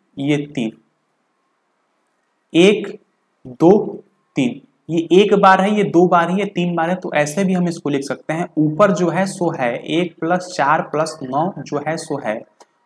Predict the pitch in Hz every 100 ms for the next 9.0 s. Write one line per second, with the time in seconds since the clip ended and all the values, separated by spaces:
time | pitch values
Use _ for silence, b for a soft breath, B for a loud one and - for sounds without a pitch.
0 | _ - 139 139 151 156 226 196 160 196
1 | 196 185 180 139 156 180 - 165 165 -
2 | 170 185 - 143 143 175 165 151 165 156
3 | 156 147 143 147 - 139 120 107 110 143
4 | _ _ _ _ _ 180 180 180 185 208
5 | 214 - 160 165 220 190 196 175 208 -
6 | 156 165 196 190 156 160 196 - 165 165
7 | 165 - 185 202 196 170 160 190 196 220
8 | 202 - 165 175 202 165 123 117 113